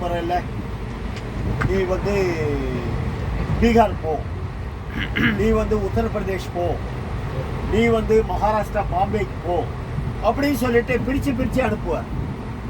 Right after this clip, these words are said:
அனுப்பிட்டு அங்க இருக்கக்கூடிய தன்னுடைய நண்பர்கள் யாரையாவது அடையாளம் காமிச்சு அவங்க கூட போய் அவங்க கிட்ட ஏதாவது உதவி வேணும்னா கேட்டுக்கோ அப்படின்னு சொல்லிட்டு அனுப்பி விட்டுருவார்.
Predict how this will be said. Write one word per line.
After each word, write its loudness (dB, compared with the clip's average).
அனுப்பிட்டு 2
அங்க 2
இருக்கக்கூடிய 0
தன்னுடைய 0
நண்பர்கள் 0
யாரையாவது 2
அடையாளம் 0
காமிச்சு -2
அவங்க 4
கூட 2
போய் 8
அவங்க 0
கிட்ட -2
ஏதாவது 0
உதவி -4
வேணும்னா -4
கேட்டுக்கோ -4
அப்படின்னு -2
சொல்லிட்டு -2
அனுப்பி -2
விட்டுருவார். -2